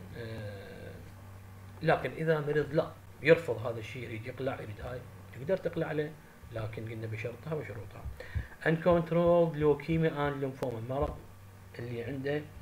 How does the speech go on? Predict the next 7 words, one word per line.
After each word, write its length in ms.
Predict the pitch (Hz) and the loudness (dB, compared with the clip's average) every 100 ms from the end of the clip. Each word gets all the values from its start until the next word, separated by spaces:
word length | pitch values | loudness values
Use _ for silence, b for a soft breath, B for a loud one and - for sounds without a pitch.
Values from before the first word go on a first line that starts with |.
| - - - | -16 -10 -2
uncontrolled 720 | 156 165 170 160 156 139 123 | 0 2 4 4 2 0 2
leukemia 540 | 127 127 156 143 127 | -2 0 0 0 0
and 100 | 127 120 | -2 -2
lymphoma، 540 | 123 - 123 107 110 139 | -6 -6 -6 -6 -6 -2
هاي 120 | 139 | -2
امراض 320 | 131 139 127 | 2 4 4
الدم، 280 | - 147 | 6 6